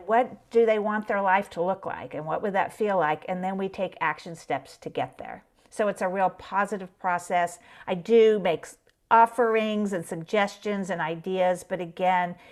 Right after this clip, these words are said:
it's really up to the client if they think that's gonna work for them,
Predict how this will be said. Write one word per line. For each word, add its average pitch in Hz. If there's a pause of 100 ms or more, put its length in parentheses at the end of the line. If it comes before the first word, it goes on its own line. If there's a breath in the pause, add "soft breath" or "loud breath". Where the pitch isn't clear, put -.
(140 loud breath)
it's -
really 185
up 170
to -
the 160
client 165
if -
they 135
think 143
that's -
gonna -
work 233
for 214
them, 180